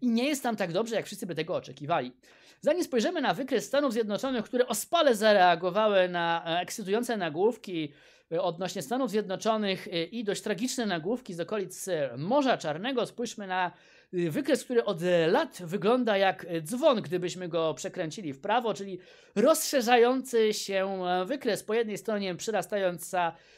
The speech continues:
e, ilość pasywnych funduszy, po drugiej stronie zmniejszające się pieniądze, e, w funduszach aktywnych, no, przez wycofywanie jednostek uczestnictwa właśnie przez akcjonar-, przez akcjonariuszy, przez wi-, właścicieli jednostek, mm, towarzystw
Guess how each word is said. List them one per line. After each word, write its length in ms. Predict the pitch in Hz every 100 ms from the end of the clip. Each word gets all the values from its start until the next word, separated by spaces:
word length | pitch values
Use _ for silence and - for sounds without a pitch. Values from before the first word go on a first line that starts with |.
| -
e, 80 | 180
ilość 480 | 262 262 233 - -
pasywnych 580 | 208 - 311 294 262 -
funduszy, 680 | 269 254 247 226 240 214
po 140 | 208 202
drugiej 480 | 202 190 190 185
stronie 560 | 160 214 190 175 175 170
zmniejszające 760 | 147 160 226 277 220 214 220 185
się 280 | 190 185 175
pieniądze, 680 | 180 170 185 180 180 175 170 - - _ -
e, 60 | 156 151 143
w 480 | 123 151 180 175 160 - 165
funduszach 600 | - 180 170 - 175 165 226
aktywnych, 540 | 262 - 262 220 208 - 190 247 320
no, 100 | 254
przez 220 | 247 175
wycofywanie 760 | 214 220 208 185 277 247 156 135 - _ 196
jednostek 440 | 202 190 196 170
uczestnictwa 520 | 156 - 180 - 202
właśnie 320 | 170 160 196
przez 260 | 202 180 -
akcjonar-, 680 | 226 - - 208 190 185 156
przez 220 | 165 170
akcjonariuszy, 500 | 151 156 160 143 143
przez 180 | 151 165
wi-, 320 | 156 180 175
właścicieli 480 | 143 185 180 214 190
jednostek, 540 | 160 156 156 170 160
mm, 240 | 160 147 139
towarzystw 580 | 151 160 139 139 -